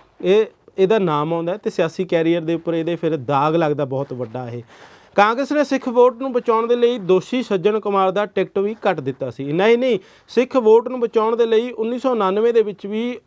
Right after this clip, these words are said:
ਉਹਨਾਂ ਦੇ ਵੱਲੋਂ, ਕਾਂਗਰਸ ਦੇ ਵੱਲੋਂ ਟਿਕਟ ਨਹੀਂ ਮਿਲਿਆ। ਉੱਨੀ ਸੌ ਇਕਾਨਵੇਂ 'ਚ ਬਾਹਰੀ ਦਿੱਲੀ ਖੇਤਰ ਤੋਂ ਉਹਨੂੰ ਆਖਰਕਾਰ ਫਿਰ ਟਿਕਟ ਕਾਂਗਰਸ ਦੇ ਦਿੰਦੀ ਆ।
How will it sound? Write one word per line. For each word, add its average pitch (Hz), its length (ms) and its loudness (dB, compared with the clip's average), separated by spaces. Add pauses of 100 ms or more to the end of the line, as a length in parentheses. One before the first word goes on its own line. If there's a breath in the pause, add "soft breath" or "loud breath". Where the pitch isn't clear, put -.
(120)
ਉਹਨਾਂ 269 460 2 (540)
ਦੇ 190 160 8
ਵੱਲੋਂ, 185 280 -2
ਕਾਂਗਰਸ 202 280 -2
ਦੇ 196 120 -2
ਵੱਲੋਂ 185 340 -2
ਟਿਕਟ 185 320 -6
ਨਹੀਂ 196 180 -2
ਮਿਲਿਆ। 127 340 -4
ਉੱਨੀ 156 180 -4
ਸੌ 175 260 0
ਇਕਾਨਵੇਂ 175 640 -2
'ਚ 190 100 -4
ਬਾਹਰੀ 165 320 0
ਦਿੱਲੀ 165 320 -4
ਖੇਤਰ 165 320 -6
ਤੋਂ 180 320 -2 (100)
ਉਹਨੂੰ 190 400 2
ਆਖਰਕਾਰ 170 460 -2
ਫਿਰ 170 140 -6
ਟਿਕਟ 170 280 -6
ਕਾਂਗਰਸ 147 460 -2 (500 loud breath)
ਦੇ 170 220 6
ਦਿੰਦੀ 143 340 -2
ਆ। 101 60 -14